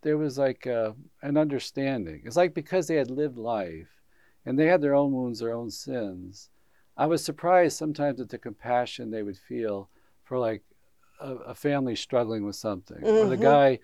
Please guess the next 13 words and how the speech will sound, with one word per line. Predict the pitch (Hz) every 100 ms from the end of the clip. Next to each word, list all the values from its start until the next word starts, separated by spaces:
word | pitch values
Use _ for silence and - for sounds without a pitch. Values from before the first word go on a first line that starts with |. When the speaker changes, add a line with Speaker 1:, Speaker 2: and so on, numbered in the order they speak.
| - -
Speaker 1:
sometimes | - 156 151 143
struggling | - 143 131 123
with | 113 98
drinking | 101 104 95 107 92
or | 98
something | - 117 98 104
like | 101 92
Speaker 2:
Mm-hmm. | -
Speaker 1:
that. | 107 101 92 - -
And | 120 127
I, | 131 123 _ _ _ _ _ _ _ -
I | 151
think, | 165 180 151